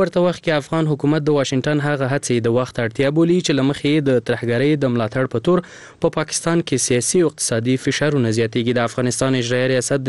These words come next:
دې لپاره چې په افغانستان کې ترهګر وځپل شي، وایي اړتیا ده چې امریکا په پاکستان فشارونه زیات کړي. دا په داسې حال کې ده چې امریکایي ورځپاڼې وال سټریټ ژورنال راپور ورکړی چې د امریکا متحده ایالتونه د ترهګرو د ملاتړ له امله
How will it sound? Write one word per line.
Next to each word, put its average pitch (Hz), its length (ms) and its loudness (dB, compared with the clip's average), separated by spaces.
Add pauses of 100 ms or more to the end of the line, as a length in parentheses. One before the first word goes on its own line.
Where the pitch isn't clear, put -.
دې 143 60 4 (100)
لپاره 143 260 -2
چې - 160 -6
په 120 140 -2
افغانستان 123 580 -2
کې 127 100 0 (540)
ترهګر 127 400 0
وځپل 156 460 0
شي، 139 180 2
وایي 135 240 2
اړتیا 170 320 -2
ده - 80 2
چې 123 160 -2
امریکا 117 400 -2
په - 120 -6
پاکستان 117 560 -2
فشارونه 113 260 -2
زیات 127 600 0
کړي. 110 160 -2 (460)
دا 175 100 2
په 175 100 2
داسې 175 200 0
حال 170 120 0
کې 165 100 -2
ده 156 100 2
چې 147 120 0
امریکایي 143 380 0
ورځپاڼې 143 580 0
وال 135 240 2
سټریټ 131 320 -2
ژورنال 127 440 2
راپور 156 300 2
ورکړی 147 380 0
چې 127 140 -4
د 123 80 0
امریکا 120 260 -2 (140)
متحده 123 340 -2
ایالتونه 165 400 0 (400)
د 170 180 4
ترهګرو 147 480 2
د 127 80 2
ملاتړ 131 380 0
له 123 140 0
امله 160 200 0